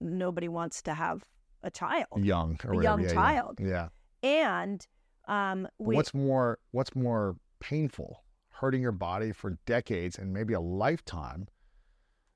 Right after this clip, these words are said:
Speaker 1: Yeah.
Speaker 2: You know, having a child young, I get it's a big risk and there's a lot of pain
Speaker 1: Yeah.
Speaker 2: and pressure that could come to that,
Speaker 1: Yeah.
Speaker 2: along with a lot of beauty and wonder and magic
Speaker 1: Yeah.
Speaker 2: as well. But at what
Speaker 1: So,
Speaker 2: price?
Speaker 1: somewhere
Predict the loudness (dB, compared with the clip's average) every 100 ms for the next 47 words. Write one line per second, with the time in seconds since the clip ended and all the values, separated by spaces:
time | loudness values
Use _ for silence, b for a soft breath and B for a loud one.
0 | _ _ -4 0 0 0 2 2 0 2
1 | 2 2 0 0 -2 0 -2 -2 -6 -10
2 | -4 -4 -2 0 0 0 -4 -4 -2 -2
3 | -2 -4 _ -6 0 2 2 0 -4 -4
4 | -2 -4 -4 -8 -6 -4 -2 -2 0 0
5 | 0 -2 _ -4 2 4 4 2 2 0
6 | -2 0 2 2 2 0 -2 -2 0 0
7 | 0 -2 -4 -4 0 0 0 -2 -2 0
8 | -4 -4 _ _ _ _ _ _ _ _
9 | _ _ -6 -2 4 4 2 -4 2 4
10 | 2 -2 -8 0 2 4 4 4 4